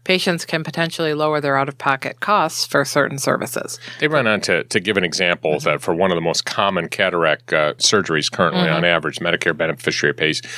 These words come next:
Speaker 2: a hundred and one dollars if the procedure is done in a hospital outpatient department compared to fifty-one dollars if done in the surgery center.
Speaker 1: Mm-hmm.
Speaker 2: And again, we know all these things, and it's nice to see this published, uh, here, and hopefully this information will get out to the public.
Speaker 1: C M S also proposes to expand the number of procedures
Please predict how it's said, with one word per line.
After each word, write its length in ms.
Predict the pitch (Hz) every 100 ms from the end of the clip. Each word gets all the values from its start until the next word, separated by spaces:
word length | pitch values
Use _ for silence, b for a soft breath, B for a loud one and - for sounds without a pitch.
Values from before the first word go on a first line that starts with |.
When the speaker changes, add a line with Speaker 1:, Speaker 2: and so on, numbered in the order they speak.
| B B
Speaker 2:
a 60 | 127
hundred 300 | - 131 135
and 100 | 104
one 160 | 98 92
dollars 380 | 82 80 76
if 80 | 73
the 40 | -
procedure 440 | 78 92 85 78
is 100 | 71
done 180 | 80 78
in 120 | 69
a 60 | 67
hospital 380 | 110 - 87 78
outpatient 360 | - 82 -
department 360 | 78 78 76 -
compared 280 | 76 78 71
to 60 |
fifty-one 500 | - - 78 76 78
dollars 420 | - - 139 135
if 120 | - -
done 160 | 147
in 100 | 69
the 60 | 131
surgery 360 | - 143 147 -
center. 280 | - 69
Speaker 1:
Mm-hmm. 240 | - 165 156
Speaker 2:
And 80 | 120
again, 220 | 90 82
we 140 | 127 139
know 220 | 98 85
all 180 | 80 78
these 300 | 82 78 82
things, 260 | 78 73
and 80 | -
it's 160 | - -
nice 220 | - -
to 80 | -
see 220 | - 76
this 160 | - -
published, 500 | 87 71 76 - - B B B
uh, 140 | 73 73
here, 280 | 90 82
and 100 | 71
hopefully 300 | 92 87 85
this 200 | 76 76
information 460 | 73 71 71 69 71
will 80 | 67
get 160 | 69
out 240 | 67 69 -
to 100 | -
the 80 | -
public. 420 | - 69 65 - - - b b b b -
Speaker 1:
C 200 | - 190
M 100 | 180
S 160 | 175 208
also 260 | 214 180
proposes 520 | 156 139 151 143 147
to 80 | -
expand 360 | 143 - 165 165
the 60 | 165
number 300 | 156 160 147
of 100 | 143
procedures 760 | 143 - 156 147 147 139 139